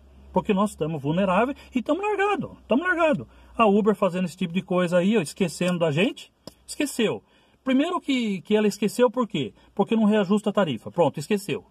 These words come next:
Já não dá pra falar com esqueceu de nós. Não reajusta a tarifa, esqueceu. Não existe motorista pra ela, né?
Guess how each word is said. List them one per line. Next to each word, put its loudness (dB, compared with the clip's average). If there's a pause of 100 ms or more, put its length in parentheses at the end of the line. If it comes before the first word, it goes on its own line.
(440)
Já 0
não -2
dá 2
pra -14
falar 0
com -2
esqueceu -2
de 0
nós. -6 (340)
Não 2
reajusta 2
a -4
tarifa, 2
esqueceu. -6 (460)
Não 0
existe -2
motorista -4
pra -2
ela, -2
né? 0